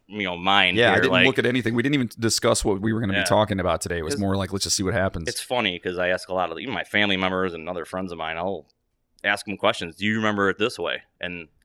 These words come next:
Speaker 1: a lot of times it, yeah, they remember
Speaker 2: All right,
Speaker 1: it
Speaker 2: so
Speaker 1: that,
Speaker 2: then,
Speaker 1: a
Speaker 2: so
Speaker 1: certain way. And
Speaker 2: what's
Speaker 1: it's
Speaker 2: cool about this
Speaker 1: very
Speaker 2: is that
Speaker 1: strange.
Speaker 2: it, and I didn't mean to interrupt you. I'm sorry.
Speaker 1: No.
Speaker 2: Um, what's cool about this, it just says the name of the effect, so you can probably elaborate a little bit more on this with these.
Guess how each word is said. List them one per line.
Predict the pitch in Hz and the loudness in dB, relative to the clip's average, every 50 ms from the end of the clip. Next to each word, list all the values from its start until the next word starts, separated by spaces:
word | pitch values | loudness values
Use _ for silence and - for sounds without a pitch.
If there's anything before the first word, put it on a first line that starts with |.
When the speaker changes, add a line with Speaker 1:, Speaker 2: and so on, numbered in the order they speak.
| _ | _
Speaker 1:
a | - 87 | -10 -6
lot | 85 117 156 | -4 -2 -4
of | 143 | -4
times | - 131 131 127 117 | -4 -6 -8 -6 -4
it, | 143 139 139 _ - | -6 -6 -6 _ -4
yeah, | 98 139 180 175 - _ _ | -2 -2 -2 -4 -8 _ _
they | - 113 123 | -4 -2 -2
remember | 139 143 143 143 147 156 | 0 0 2 4 4 4
Speaker 2:
All | |
right, | 160 | 6
Speaker 1:
it | 147 | 6
Speaker 2:
so | 156 | 6
Speaker 1:
that, | 170 185 | 4 4
Speaker 2:
then, | 151 160 165 - - | 4 2 0 -2 -2
Speaker 1:
a | - 151 | 0 2
Speaker 2:
so | 139 | 4
Speaker 1:
certain | 127 185 175 156 160 | 4 4 2 2 2
way. | 165 185 196 143 | 2 2 2 0
And | 120 107 104 | 0 0 0
Speaker 2:
what's | 104 117 - | 0 0 0
Speaker 1:
it's | - - | -2 -2
Speaker 2:
cool | - 165 214 240 214 | 0 0 2 2 2
about | 123 120 110 104 98 | 2 2 2 0 0
this | - 113 101 92 90 - | 0 0 0 2 2 2
Speaker 1:
very | - 101 | 0 0
Speaker 2:
is | 98 90 | 0 2
that | 98 101 101 | 2 0 2
Speaker 1:
strange. | 98 98 95 92 | 2 2 0 0
Speaker 2:
it, | - | -2
and | - 92 | 0 0
I | 95 | 0
didn't | 90 87 98 107 90 | 0 0 -2 -2 -2
mean | 104 92 | 0 -2
to | 85 | -2
interrupt | 80 80 78 76 - | -4 -6 -8 -8 -8
you. | 80 | -8
I'm | 82 | -8
sorry. | - - 92 85 82 80 | -6 -4 -4 -4 -2 -4
Speaker 1:
No. | 82 - - _ - - - _ - - _ | -4 -6 -8 _ -20 -20 -20 _ -20 -10 _
Speaker 2:
Um, | - 117 107 104 104 107 104 98 95 - _ _ _ _ _ _ _ _ _ _ _ _ _ _ _ _ _ _ _ _ _ _ _ | 0 2 2 4 4 4 2 2 0 -2 _ _ _ _ _ _ _ _ _ _ _ _ _ _ _ _ _ _ _ _ _ _ _
what's | 113 113 - | -6 -6 -2
cool | - 180 185 | 2 2 2
about | - 113 101 | 2 2 2
this, | - 101 - | 0 0 0
it | 107 107 101 | -2 -2 0
just | 92 110 123 123 - - - | 2 2 2 4 2 0 0
says | - 131 120 120 120 110 104 | 2 2 2 2 2 0 -2
the | 92 110 | -2 -2
name | 104 101 101 98 107 120 123 117 | 0 2 2 2 4 4 4 2
of | 117 | 2
the | 98 104 92 | 0 0 -2
effect, | 82 - - - - 98 85 - - - | -2 -4 -2 0 0 0 0 -2 -4 -4
so | - - 101 | -4 -2 -2
you | 82 82 90 110 190 196 | -2 0 0 0 0 0
can | - 107 | -2 0
probably | 98 - 95 95 92 | 0 0 2 2 0
elaborate | 87 85 87 104 117 120 107 107 95 90 87 | 0 0 2 2 2 4 4 2 2 0 0
a | 90 | -2
little | 92 98 90 | -2 -4 -4
bit | 92 71 | -6 -6
more | 82 92 85 78 76 | -6 -6 -4 -4 -6
on | 76 76 85 | -6 -6 -8
this | 82 76 76 - | -8 -8 -8 -8
with | - 80 | -8 -10
these. | - 82 71 67 - - | -14 -16 -12 -10 -10 -10